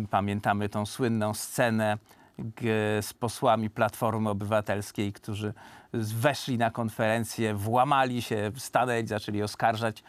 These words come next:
No i potem pan Cieszyński wyciągnął, em, wyciągnął tweeta i pokazał od ich szefa. Więc to, to było dość mocne. Działo się w kampanii wyborczej, morderczej, najdłuższej.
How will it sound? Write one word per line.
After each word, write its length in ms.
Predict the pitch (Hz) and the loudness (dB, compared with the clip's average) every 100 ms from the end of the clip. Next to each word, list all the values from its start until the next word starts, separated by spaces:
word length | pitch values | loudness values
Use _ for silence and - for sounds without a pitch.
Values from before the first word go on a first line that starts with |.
| - - - | -20 -20 -8
No 120 | 131 | -2
i 60 | 120 | -2
potem 300 | - 98 95 | -2 -4 -4
pan 160 | 98 90 | -6 -8
Cieszyński 440 | 90 92 101 - | -10 -10 -12 -12
wyciągnął, 520 | 95 98 98 101 87 107 - - - _ | -12 -8 -8 -6 -10 -12 -20 -20 -20 _
em, 440 | - 101 98 98 104 _ _ - - | -4 -2 -2 -6 -12 _ _ -20 -12
wyciągnął 800 | 110 113 107 110 104 107 98 101 104 _ _ - | -8 -6 -4 -2 -2 -2 -2 -4 -8 _ _ -20
tweeta 400 | - 143 127 107 | -4 -2 2 2
i 100 | 101 | 2
pokazał 540 | 101 98 - 92 92 104 - _ | -2 -6 -4 -4 -4 -8 -16 _
od 180 | - 107 | -10 -8
ich 160 | 101 | -10
szefa. 380 | - 98 - - - - - _ | -6 -4 -2 -6 -6 -18 -18 _
Więc 240 | 101 - | -14 -14
to, 200 | - - | -10 -8
to 140 | 117 139 | -2 -2
było 280 | 120 120 110 | 2 2 2
dość 200 | 110 127 | 0 2
mocne. 320 | 120 - 180 156 | 0 2 0 2
Działo 300 | 143 196 165 | 4 4 4
się 120 | 170 | 0
w 100 | - | 0
kampanii 480 | 156 156 160 147 135 | 0 4 4 2 0
wyborczej, 500 | 135 123 117 - 156 | 0 0 0 -2 0
morderczej, 760 | 147 135 131 123 113 113 120 - - - - | 2 2 2 2 0 0 0 -4 -18 -20 -2
najdłuższej. 720 | 107 117 113 110 - 135 208 | -2 0 -2 -4 0 0 0